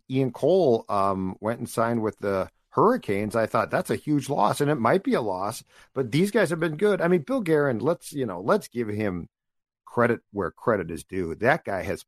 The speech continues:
pushed the right buttons. He made the right moves. This team is fast. He bought out the right guys. And I know, I know that there's going to be cap pain, and that's true. But when you see this team play now as a team,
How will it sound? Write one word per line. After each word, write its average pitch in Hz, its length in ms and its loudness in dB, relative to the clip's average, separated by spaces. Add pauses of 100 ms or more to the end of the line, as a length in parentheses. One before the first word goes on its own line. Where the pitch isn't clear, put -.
pushed - 280 -4
the 92 80 -12
right 76 280 -4
buttons. 151 500 -2
He 101 100 -8
made 95 300 0
the 98 100 -4
right 87 280 -2
moves. 139 720 4
This 98 220 -4
team 101 320 -6
is 78 160 -8 (140)
fast. 151 460 0
He 113 80 -8
bought 98 300 -2
out 98 160 0
the 98 80 -6
right 92 260 -2
guys. 127 320 2
And 127 100 0
I 147 100 0
know, 127 320 4 (300)
I 135 140 4
know 135 160 6
that 123 140 -2
there's 113 160 0
going 110 220 2
to 107 40 -2
be 104 360 2 (340)
cap - 340 0
pain, 82 400 -8 (160)
and 104 300 0
that's 117 280 2
true. 98 460 -2 (320)
But 113 360 2
when 113 200 0
you 190 140 2
see 139 300 -2
this 107 240 0
team 110 260 -4
play 98 260 -4
now 110 300 2
as 95 240 -2
a 110 60 -8
team, 104 480 -6